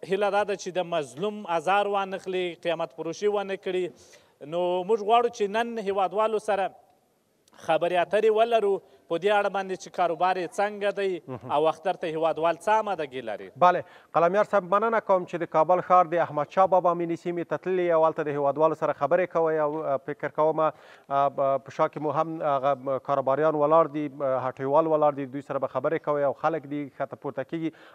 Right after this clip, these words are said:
Speaker 2: او د کوم ځای چې تاسو انتخاب کړی دی، دا ډېره ګڼه ګوڼه سیمه ده، د دویمه څلور لارې ده فکر کوم.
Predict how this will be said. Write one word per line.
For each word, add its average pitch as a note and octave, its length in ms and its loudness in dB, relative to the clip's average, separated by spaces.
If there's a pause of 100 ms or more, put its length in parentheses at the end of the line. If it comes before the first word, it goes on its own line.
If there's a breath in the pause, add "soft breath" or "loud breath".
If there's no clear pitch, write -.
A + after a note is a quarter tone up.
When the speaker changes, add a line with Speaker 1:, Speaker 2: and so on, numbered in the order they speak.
Speaker 2:
او C3+ 80 0
د C3+ 200 -6
کوم E3+ 120 -4
ځای E3 120 2
چې - 160 -10
تاسو D#3+ 160 -2
انتخاب D3 380 -2
کړی F#3 180 2
دی، E3 120 -4
دا C#3+ 140 0
ډېره D3+ 240 0
ګڼه C#3 320 -2
ګوڼه F#3+ 180 0 (120)
سیمه E3+ 220 -2
ده، D3+ 80 2
د C3+ 200 -2
دویمه D3 320 0 (200)
څلور C3 220 -4
لارې E3+ 300 4
ده D#3 40 0 (120)
فکر D#3 160 -8
کوم. D3+ 260 -2